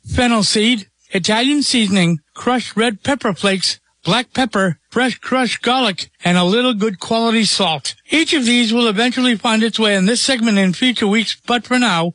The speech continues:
let's concentrate on the issue at hand. This entire list of spices and herbs are wonderful for any pork cut,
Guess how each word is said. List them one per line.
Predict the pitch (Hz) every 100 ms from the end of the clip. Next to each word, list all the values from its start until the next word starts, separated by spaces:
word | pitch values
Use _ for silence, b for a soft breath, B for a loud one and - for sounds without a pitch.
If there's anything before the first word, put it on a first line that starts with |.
| -
let's | 285 -
concentrate | 285 285 262 220 233
on | 214 202
the | 202
issue | 226 233 190
at | 170
hand. | 220 165 131 120 -
This | 269 311
entire | 330 285 277 247
list | 214 247 -
of | 208 170
spices | - 254 269 240 196
and | 185
herbs | 208 226 160 135 208
are | 208
wonderful | 196 277 330 302 - 202 180
for | 208
any | 185 240 262
pork | - 214 160
cut, | 180 170